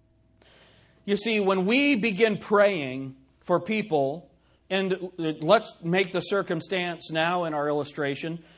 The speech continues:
a loved one, a friend who is living in sin, that has sin in their life. How are you gonna pray for them? How are you gonna pray for them? Is it gonna be,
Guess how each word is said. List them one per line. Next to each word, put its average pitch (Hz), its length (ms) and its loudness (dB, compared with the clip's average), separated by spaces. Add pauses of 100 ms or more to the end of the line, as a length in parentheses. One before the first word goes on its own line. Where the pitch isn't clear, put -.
(240)
a 165 120 2
loved 175 320 4
one, 127 300 -2 (300)
a 131 80 -8
friend 165 520 0 (760)
who 165 160 0
is 151 220 0
living 156 300 -2
in 127 120 -8
sin, 117 280 -10 (960)
that 165 100 -4
has 151 300 -2
sin 170 160 -4
in 139 80 -6
their 120 120 -8
life. 107 280 -10 (160)
How 180 100 -2
are 190 60 2
you 185 80 0
gonna 160 160 -6
pray 175 180 -4
for 123 180 -10
them? 85 140 -18 (1160)
How 190 120 -4
are 208 80 0
you 214 80 -2
gonna 196 140 -2
pray 208 240 0
for 151 180 -4
them? 101 200 -12 (400)
Is 185 140 0
it 202 80 4
gonna 208 160 4
be, 185 260 0